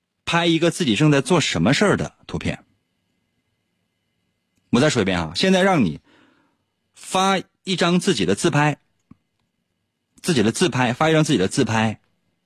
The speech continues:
然后呢，发到朋友圈。请问你会发一条什么内容的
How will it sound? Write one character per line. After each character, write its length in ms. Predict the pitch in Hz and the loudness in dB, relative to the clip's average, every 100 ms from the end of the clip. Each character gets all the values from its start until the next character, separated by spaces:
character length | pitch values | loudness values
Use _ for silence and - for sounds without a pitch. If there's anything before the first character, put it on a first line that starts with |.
| _ _ _ _ - | _ _ _ _ -4
然 160 | 107 | 2
后 140 | 143 139 | 4 4
呢， 220 | 117 107 _ _ _ _ _ | 2 0 _ _ _ _ _
发 160 | 135 | -4
到 80 | 135 | -2
朋 140 | 110 110 | 0 0
友 80 | |
圈。 300 | 104 110 104 - _ _ _ _ _ _ _ _ - | 0 -2 -4 -6 _ _ _ _ _ _ _ _ -6
请 280 | - 95 | 0 4
问 280 | 123 170 - _ _ _ _ _ _ _ _ _ _ | 4 2 -2 _ _ _ _ _ _ _ _ _ _
你 460 | 123 101 87 117 - _ _ _ _ - | 2 2 2 0 -4 _ _ _ _ -4
会 140 | 160 | 0
发 180 | 170 170 | 2 0
一 60 | |
条 560 | 165 110 113 147 143 160 _ _ _ _ - | 0 0 2 2 0 -4 _ _ _ _ -8
什 240 | - 123 | -2 0
么 100 | 165 | 2
内 300 | 180 226 277 | 4 4 2
容 260 | 117 78 82 | 0 -2 -4
的 160 | 78 | -6